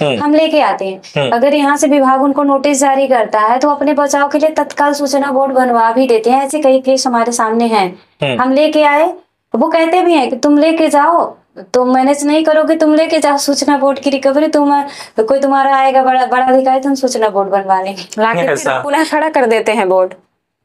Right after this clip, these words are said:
Speaker 2: तो
Speaker 1: मतलब
Speaker 2: वो
Speaker 1: दोबारा
Speaker 2: सच
Speaker 1: से फिर से रिपोर्ट
Speaker 2: हाँ, हाँ।
Speaker 1: बनेगी, तो मतलब आपकी report को file कर देंगे।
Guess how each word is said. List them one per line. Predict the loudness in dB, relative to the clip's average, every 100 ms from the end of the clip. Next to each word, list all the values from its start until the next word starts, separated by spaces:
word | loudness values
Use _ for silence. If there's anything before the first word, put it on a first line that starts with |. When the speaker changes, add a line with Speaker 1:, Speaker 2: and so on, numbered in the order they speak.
| -2
Speaker 2:
तो |
Speaker 1:
मतलब | 0 0
Speaker 2:
वो |
Speaker 1:
दोबारा | 0 2 2 0
Speaker 2:
सच |
Speaker 1:
से | 0
फिर | 0 0
से | 0 0
रिपोर्ट | 0 0 0
Speaker 2:
हाँ, |
हाँ। | 0
Speaker 1:
बनेगी, | -2 -2 -2 -4 -6 _ -4
तो | -2
मतलब | 2
आपकी | 2 0 0
report | 0 0 -2
को | -2
file | -2 0 0
कर | -2
देंगे। | -2 -6 -6